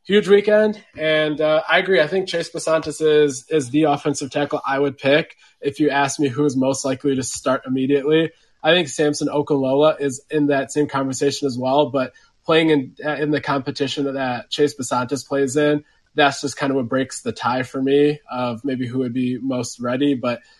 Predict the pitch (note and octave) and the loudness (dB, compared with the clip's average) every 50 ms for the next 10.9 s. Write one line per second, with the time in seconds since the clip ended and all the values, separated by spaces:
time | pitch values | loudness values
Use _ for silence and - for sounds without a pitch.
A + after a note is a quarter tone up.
0 | _ _ _ D3+ C#3 B2 A2 - B2+ - - D3+ E3 D#3+ E3+ F3 D3+ F3 D#3 D3 | _ _ _ -2 0 0 -2 -4 -4 0 2 2 2 2 0 -4 -2 0 0 2
1 | D3 C#3+ - D3 C3+ C3+ C3 C3+ C3+ C3+ B2+ A#2+ A#2+ A#2 A#2+ A2 C3+ C#3 - - | 0 0 0 -2 -2 0 0 0 2 2 0 0 -2 -2 -4 -4 -6 -8 -6 -4
2 | C3+ B2+ A#2+ A2 C3 B2 - - A#2+ A2+ - - B2+ B2+ C3 C#3 C#3 C#3 C3+ - | -4 -4 -4 -4 -6 -8 -6 -6 -8 -8 -6 -4 -2 0 0 0 0 0 -2 -8
3 | - B2 B2 B2 A#2+ A#2+ B2 A#2 A2 - A#2+ A#2+ C3+ B2+ A#2 B2 A#2 - B2+ B2 | -12 -10 -8 -6 -6 -6 -6 -8 -8 -8 -6 -4 -4 -4 -4 -6 -6 -6 -6 -6
4 | B2 - B2 - A#2+ A2+ - - C3 B2+ A#2+ - B2+ A#2 A#2 A#2 - C3 B2 A#2+ | -6 -8 -10 -12 -10 -10 -8 -6 -6 -6 -6 -6 -8 -8 -8 -6 -4 -4 -4 -4
5 | B2 A#2+ B2 A#2+ A#2+ A#2 A2+ A2+ - _ _ _ _ _ _ _ _ - C3 C3 | -4 -4 -4 -4 -4 -6 -6 -8 -10 _ _ _ _ _ _ _ _ 0 0 0
6 | B2 A2+ C3+ C#3 C3+ C3 - C3 A#2+ A#2+ - - B2+ A#2 G#2+ - B2+ A#2 A2 G2+ | 0 0 -2 -2 -2 -2 -4 -4 -4 -6 -6 -8 -8 -8 -8 -8 -6 -6 -6 -6
7 | F#2+ - _ _ _ _ _ - - - D#3+ E3 F3 E3+ D#3+ D#3 E3 F3 E3+ - | -8 -14 _ _ _ _ _ -16 -6 0 2 4 4 6 4 4 2 0 -2 -8
8 | _ _ _ _ _ - - - - _ _ _ D#3 E3 F3 F3 F3+ F3+ E3+ F3+ | _ _ _ _ _ -20 -20 -20 -20 _ _ _ 0 0 2 4 6 6 4 4
9 | F3 - - F3 E3+ E3 D3+ - E3 D3+ D#3+ F3 F3+ E3+ D#3 E3 E3 D#3+ E3 D#3 | 2 0 -2 -2 0 -2 -2 -2 0 2 2 4 2 2 2 0 0 0 0 0
10 | D#3 D#3+ D3+ D3 B2+ A#2+ D3 E3+ E3+ D#3+ D3 C#3+ D3+ F3+ G3 G3 - | 0 0 0 -2 -2 -4 -2 2 4 6 6 4 4 2 -2 -6 -8